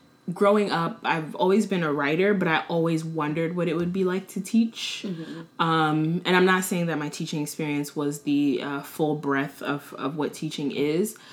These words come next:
Speaker 1: uh, but I learned a whole lot those couple years, and I learned what I don't want.
Speaker 2: Yeah.
Speaker 1: Um, and,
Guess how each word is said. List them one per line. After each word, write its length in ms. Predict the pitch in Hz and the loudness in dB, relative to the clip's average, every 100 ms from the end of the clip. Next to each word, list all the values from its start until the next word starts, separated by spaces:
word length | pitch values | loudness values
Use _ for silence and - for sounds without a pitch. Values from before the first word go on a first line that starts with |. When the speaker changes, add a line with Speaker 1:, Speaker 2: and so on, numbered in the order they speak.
| - - _ | -20 -20 _
Speaker 1:
uh, 360 | 156 156 151 143 | -2 0 0 0
but 160 | 160 | -2
I 120 | 165 156 | 0 2
learned 400 | 156 165 160 - | 0 0 -2 -4
a 80 | |
whole 1000 | 160 151 - - 165 156 151 151 143 151 - - - | -8 -12 -14 -6 -2 0 0 0 -2 -4 -8 -14 -8
lot 420 | 147 139 131 - | -2 0 0 -2
those 240 | 143 139 | -4 -4
couple 340 | - 160 156 151 | -6 -10 -6 -4
years, 640 | 147 139 135 127 139 - - - - - - | -2 0 0 0 -2 -4 -16 -20 -20 -20 -6
and 320 | 156 160 151 | -2 0 0
I 80 | 131 | 0
learned 300 | 147 147 147 | 0 -2 -2
what 100 | 151 | -2
I 80 | 139 | -4
don't 380 | 156 143 139 135 | -2 -2 -2 -4
want. 340 | 143 151 226 - | -4 -4 -6 -6
Speaker 2:
Yeah. 380 | 160 151 143 139 156 - - | -6 -6 -8 -12 -16 -20 -6
Speaker 1:
Um, 680 | 165 160 151 147 147 147 165 - _ _ _ _ - - | 0 2 2 2 2 0 -2 -8 _ _ _ _ -8 -2
and, 800 | 170 165 160 160 160 160 160 | 2 2 4 2 2 0 -2